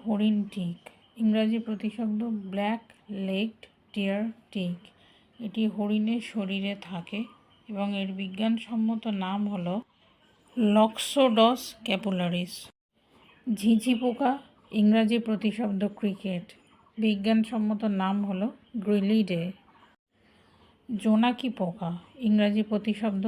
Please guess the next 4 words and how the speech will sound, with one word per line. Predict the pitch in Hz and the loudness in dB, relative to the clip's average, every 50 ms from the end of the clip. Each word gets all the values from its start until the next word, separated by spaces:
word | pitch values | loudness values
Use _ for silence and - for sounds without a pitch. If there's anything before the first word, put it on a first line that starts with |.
| 240 247 226 - _ - | -2 -4 -6 -12 _ -12
ফায়ারফ্লাই, | - 208 190 185 190 202 208 208 214 233 - 180 165 160 170 180 196 - - - - - - - - - - - 214 | -4 0 2 4 4 4 2 0 -2 -6 -8 -6 -6 -4 -6 -6 -8 -10 -14 -18 -18 -18 -18 -18 -18 -16 -4 0 0
বিজ্ঞানসম্মত | 208 202 202 208 214 208 208 208 - - 233 220 214 214 208 208 220 208 202 196 | 0 2 0 0 0 2 2 0 -2 -2 -2 0 0 0 0 -2 -2 -4 -2 -2
নাম | 202 208 226 269 - - _ _ _ _ _ - | -2 -2 -2 -4 -6 -12 _ _ _ _ _ -6
ল্যাম্পিরিডাই। | 240 208 202 202 208 208 214 208 226 226 208 190 185 180 175 180 180 175 175 185 | -2 0 2 2 4 4 2 2 4 2 2 2 0 -2 -2 -2 -2 -2 -2 -2